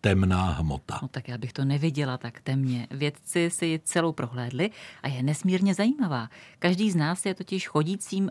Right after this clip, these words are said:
Speaker 2: archivem evoluce.
Speaker 1: V prostoru mezi geny se našly i zbytky fosílií. Pochopte, neaktivní částečky D N A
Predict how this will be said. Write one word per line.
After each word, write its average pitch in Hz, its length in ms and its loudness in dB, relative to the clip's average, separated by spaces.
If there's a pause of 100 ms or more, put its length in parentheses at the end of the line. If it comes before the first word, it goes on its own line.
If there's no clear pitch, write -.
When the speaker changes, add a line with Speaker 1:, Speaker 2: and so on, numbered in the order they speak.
Speaker 2:
archivem 139 600 -4
evoluce. 123 540 -6 (540)
Speaker 1:
V - 120 -20
prostoru 165 580 6
mezi 131 300 8
geny 98 640 4 (100)
se - 260 0
našly 127 600 2
i 120 200 6 (100)
zbytky 92 720 2
fosílií. 101 1000 2 (500)
Pochopte, 98 500 -2 (160)
neaktivní 143 880 0
částečky 117 680 0
D 110 260 0
N 113 240 0
A 76 340 -6